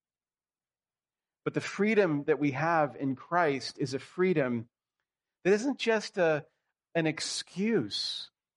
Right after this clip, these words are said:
to do evil. It is a freedom that allows us to live as we were made to live, which is as servants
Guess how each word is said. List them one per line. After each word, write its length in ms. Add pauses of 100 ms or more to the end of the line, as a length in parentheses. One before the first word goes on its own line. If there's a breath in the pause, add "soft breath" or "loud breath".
(400)
to 60
do 220
evil. 480 (1080)
It 80
is 120
a 80
freedom 600
that 100
allows 520
us 200
to 120
live 540
as 360
we 120
were 120
made 360
to 100
live, 340
which 220
is 140
as 200
servants 760